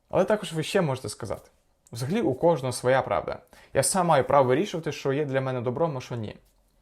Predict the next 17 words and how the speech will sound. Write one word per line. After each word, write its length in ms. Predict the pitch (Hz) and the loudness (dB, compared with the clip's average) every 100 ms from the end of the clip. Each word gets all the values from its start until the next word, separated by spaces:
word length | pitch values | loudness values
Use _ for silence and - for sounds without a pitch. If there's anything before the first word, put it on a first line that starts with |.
| _ _ - | _ _ -4
Немає 300 | 151 196 175 | 0 0 0
чітких 320 | - 165 147 | -4 -6 0
правил 300 | 139 143 131 | 2 4 2
моралі 400 | 123 143 131 113 | 0 2 0 -2
і 40 | |
чітких 420 | 110 - 139 139 | -8 -4 -2 -2
моральних 340 | 123 123 127 123 | 0 2 2 -2
цінностей. 540 | - 151 110 - - - _ _ _ _ _ _ _ - | -6 -8 -8 -12 -16 -16 _ _ _ _ _ _ _ -10
Е, 200 | 101 107 | -10 -6
кожен 260 | 160 143 127 | -4 -4 -2
сам 240 | 170 180 | -2 -2
собі 220 | - 113 | -4 -6
вибирає, 360 | 113 117 120 117 | -4 2 2 2
у 40 | |
кожного 320 | - 165 151 | 0 0 0
своя 360 | 135 - 143 - | -2 0 0 0
правда. 380 | - - 78 | -2 -4 -6